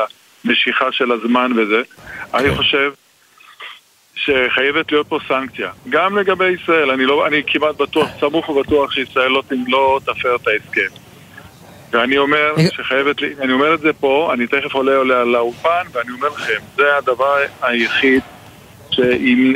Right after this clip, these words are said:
Speaker 1: שאנחנו אולי נסכים לעשות, אה, בפעימות את העסקה הזאת,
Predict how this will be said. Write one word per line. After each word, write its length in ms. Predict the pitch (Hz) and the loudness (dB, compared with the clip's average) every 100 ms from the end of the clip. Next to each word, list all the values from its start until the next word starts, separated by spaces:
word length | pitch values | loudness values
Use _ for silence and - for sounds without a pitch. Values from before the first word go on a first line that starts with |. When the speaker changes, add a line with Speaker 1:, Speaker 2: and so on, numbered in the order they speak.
| - | 0
Speaker 1:
שאנחנו 460 | - 123 123 - | 0 0 -2 -2
אולי 340 | 123 127 135 139 | 2 2 2 0
נסכים 600 | 131 110 - 135 139 139 | -2 -4 -4 -2 -2 0
לעשות, 440 | 110 113 - 135 - | 0 -2 0 -2 0
אה, 60 | 123 120 120 | 0 2 2
בפעימות 600 | 117 110 127 117 123 123 - - - - - - - - - - - - | 2 0 2 4 4 2 -2 -16 -20 -20 -20 -20 -20 -20 -20 -20 -10 -4
את 120 | 113 | -2
העסקה 760 | 127 117 113 110 113 120 - 131 | 0 2 2 2 0 -4 -2 -2
הזאת, 320 | 127 135 135 | 0 0 0